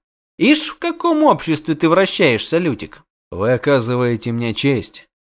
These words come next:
пробормотал ведьмак, сознавая, что сравнивается красноречием с Дроухардом.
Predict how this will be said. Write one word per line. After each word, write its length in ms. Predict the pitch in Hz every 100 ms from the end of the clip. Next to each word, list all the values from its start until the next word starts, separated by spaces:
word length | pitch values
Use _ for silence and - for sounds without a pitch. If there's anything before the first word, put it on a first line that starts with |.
| _ _ -
пробормотал 640 | 127 147 156 160 147 110
ведьмак, 400 | 104 120 175 160
сознавая, 640 | - 151 170 196 190 175
что 180 | 131 -
сравнивается 640 | - 143 127 107 95 - -
красноречием 720 | 98 - 117 139 135 139 123
с 80 | 107
Дроухардом. 760 | 127 123 - 143 101 82 80